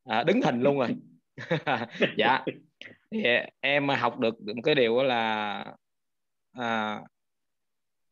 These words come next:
cùng một cái tiệm thế giới di động mà một bạn ở trong cái, cái thế di động bán hàng á, thì cùng cái iPhone không, cùng một cái điện thoại,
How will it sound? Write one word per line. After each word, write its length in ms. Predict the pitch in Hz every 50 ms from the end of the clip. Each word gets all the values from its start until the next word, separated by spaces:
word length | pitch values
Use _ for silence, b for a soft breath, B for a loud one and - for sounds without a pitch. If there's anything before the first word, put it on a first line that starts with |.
| _ _ _ _ _ _ _ _ _ _ _ _ _ _
cùng 220 | - 147 151 151 143
một 160 | 131 123 -
cái 120 | - 185 196 190 - -
tiệm 200 | 113 113 120 139
thế 120 | 160 180
giới 200 | 185 190 202 214
di 120 | 175 151
động 300 | 127 107 104 110 123 135 - - _ _ _ _ _ _ _ _ _ _ _ _ _ -
mà 120 | 117 107
một 160 | 110 117 - -
bạn 220 | 110 98 101 120
ở 80 | 139 156
trong 200 | - 147 127 131
cái, 100 | 208 233 _ - - -
cái 120 | - 160 151
thế 120 | 156 170 165
di 120 | 160 135
động 200 | 117 101 104 120
bán 160 | 139 151 180
hàng 260 | 147 127 117 107 101
á, 160 | 117 143 143 - _ _ _ -
thì 80 | 117 104
cùng 260 | - 127 113 110 104
cái 240 | 151 147 151 143 131
iPhone 320 | - 139 135 135 135 131
không, 140 | 131 135 -
cùng 120 | - 110 104
một 60 | - -
cái 40 |
điện 140 | 131 113 113
thoại, 200 | 113 98 98 107